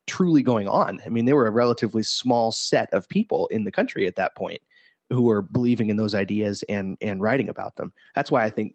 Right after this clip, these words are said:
Dad said what he said earlier about Melville and his ilk. Um, I think their writing ends up being more,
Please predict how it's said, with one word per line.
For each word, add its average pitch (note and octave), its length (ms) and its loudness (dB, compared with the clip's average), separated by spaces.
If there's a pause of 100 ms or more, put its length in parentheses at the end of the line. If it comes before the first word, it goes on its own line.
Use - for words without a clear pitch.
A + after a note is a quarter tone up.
(120)
Dad A2 220 0 (200)
said A2 220 -2
what G#2+ 120 -4
he G2+ 60 -6
said G2+ 200 -6
earlier A2+ 360 0
about G2 280 -2
Melville G#2 480 -2
and G2+ 100 -6
his G#2 320 -8
ilk. - 380 -2 (420)
Um, F#2+ 360 -4
I A#2 80 0
think A2+ 200 -6
their G#2+ 120 2
writing G#2 360 -2 (140)
ends C3 220 2
up B2 120 0
being A2 220 0
more, G#2 420 -6